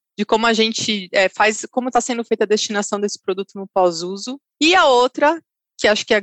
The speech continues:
a sua pergunta aqui, né, sobre matérias-primas, é, de baixo impacto no final do dia. E aí, quando a gente fala de matérias-primas, soluções de matérias-primas de baixo impacto, acho que vale a pena mencionar que neste ano, a Alpargatas esse ano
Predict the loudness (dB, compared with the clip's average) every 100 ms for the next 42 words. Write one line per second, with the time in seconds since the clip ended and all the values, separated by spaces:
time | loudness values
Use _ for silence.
0 | 0 -2 0 -2 0 -4 -6 -4 -4 -4
1 | -6 -4 0 2 2 2 0 0 -2 -2
2 | -2 0 0 0 -2 -6 -6 0 0 -2
3 | -10 -18 _ _ -2 0 2 2 2 2
4 | 2 0 0 0 _ -20 -20 _ _ _
5 | -8 -6 -4 -6 -8 -14 _ _ -2 2
6 | 4 2 2 0 2 0 2 2 2 -2
7 | -2 0 -2 -2 -2 -2 -2 -2 0 -2
8 | -2 0 -2 -2 -6 -6 0 0 0 -6
9 | -2 0 0 -2 _ -14 -12 -2 0 2
10 | -2 -4 -6 -8 -6 -4 -4 -6 -6 -4
11 | -4 0 4 4 0 -8 -16 _ -2 2
12 | 2 0 0 0 2 0 -2 -4 0 2
13 | 2 0 -2 -4